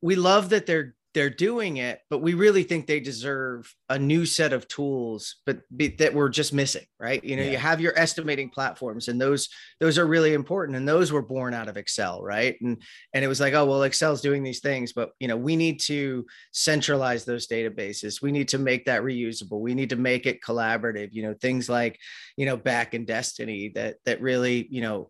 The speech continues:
Speaker 1: amplified that world. Well, we feel like we're running a parallel course in a new spot where, yeah, Excel's doing a lot of what Join di-, does, but we're centralizing it. We're collecting the data. We're harvesting it. We're making it available to use in the future. We're powering those teams because,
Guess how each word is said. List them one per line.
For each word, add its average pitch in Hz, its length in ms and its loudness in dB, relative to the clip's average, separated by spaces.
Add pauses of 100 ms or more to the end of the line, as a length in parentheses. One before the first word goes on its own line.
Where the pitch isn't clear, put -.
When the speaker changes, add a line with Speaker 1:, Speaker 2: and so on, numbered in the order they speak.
Speaker 1:
amplified 120 600 0
that 101 180 -8
world. 98 500 -8
Well, 139 120 -2
we 170 180 4
feel 190 220 4
like 175 220 4
we're 160 500 2
running 160 360 2
a 123 60 -4
parallel 143 640 -2
course 143 540 -4
in 127 80 -4
a 123 80 -4
new 123 320 0
spot - 500 -6
where, 113 300 0 (260)
yeah, 202 140 4
Excel's 175 640 4
doing 170 360 0
a 143 40 -2
lot 143 240 2
of 127 80 -6
what 143 320 -4
Join 143 440 -4
di-, 156 440 -2
does, 196 520 0 (720)
but 147 200 -4
we're 151 420 0 (260)
centralizing 113 840 -6
it. 104 60 -12
We're 131 120 -4
collecting 147 500 2
the 127 80 -2
data. 113 300 0
We're 113 160 -2
harvesting 135 720 0
it. 107 160 -10
We're 131 160 -2
making 151 400 2
it 135 100 0
available 123 680 -2
to - 140 -8
use 117 280 -4
in 110 80 -2
the 110 80 -4
future. 117 400 -4
We're 113 140 -4
powering 165 800 4
those 131 260 -2
teams 147 540 -2
because, 147 600 -2